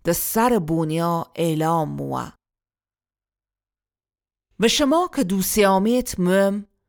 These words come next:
ده کسانی که جسم نمیکشن و بیشتر ده یک کاری نمیکن زالت و نره. و شما هشدار میم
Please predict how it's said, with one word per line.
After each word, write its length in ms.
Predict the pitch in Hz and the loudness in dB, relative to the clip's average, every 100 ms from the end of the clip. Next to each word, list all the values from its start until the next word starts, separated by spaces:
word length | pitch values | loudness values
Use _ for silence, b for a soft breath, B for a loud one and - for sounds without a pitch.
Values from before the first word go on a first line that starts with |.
| _ _ _ _ _ _ | _ _ _ _ _ _
ده 100 | 190 | -4
کسانی 680 | 190 - 202 - 311 311 285 | -4 -6 -4 -2 0 2 0
که 160 | - 214 | 0 -2
جسم 500 | 156 226 277 - 202 | 0 0 0 -2 -2
نمیکشن 880 | 185 170 165 - 170 - 185 175 175 b b b b b - | -2 0 -2 -4 -4 -2 -2 -4 -6 b b b b b 0
و 100 | 196 | 0
بیشتر 540 | 165 214 185 - 330 | 2 0 0 0 0
ده 220 | 262 180 | 0 2
یک 300 | 190 240 262 | 4 4 2
کاری 420 | - 220 302 269 175 | -2 2 4 4 2
نمیکن 720 | 160 160 151 - 190 196 190 b b | 0 -2 -4 -4 -4 -4 -6 b b
زالت 640 | 147 180 160 160 170 - | -4 -2 -2 -4 -8 -6
و 60 | 165 | -6
نره. 460 | 160 160 139 135 - - _ _ _ _ _ _ _ _ _ _ _ _ _ _ _ _ _ - | -4 -6 -8 -12 -14 -20 _ _ _ _ _ _ _ _ _ _ _ _ _ _ _ _ _ -2
و 80 | |
شما 480 | 220 285 262 294 302 262 | 0 2 2 0 -2 -2
هشدار 640 | 214 - 226 247 254 220 | -4 0 2 4 4 2
میم 400 | 165 165 160 | -2 -6 -8